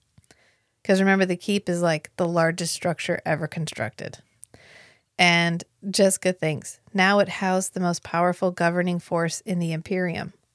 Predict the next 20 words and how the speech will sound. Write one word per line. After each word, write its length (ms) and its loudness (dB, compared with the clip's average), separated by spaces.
Alia's, 580 2
quote, 360 2
"Society 720 -2
of 100 -4
the 100 -6
Faithful," 580 -4
which 200 2
she 220 -2
had 240 0
built 320 2
upon 440 -2
her 160 -4
brother's 480 -2
body. 520 -4
"This 200 0
place 480 -4
must 340 -6
go," 500 -8
Jessica 540 -6
thought. 400 -10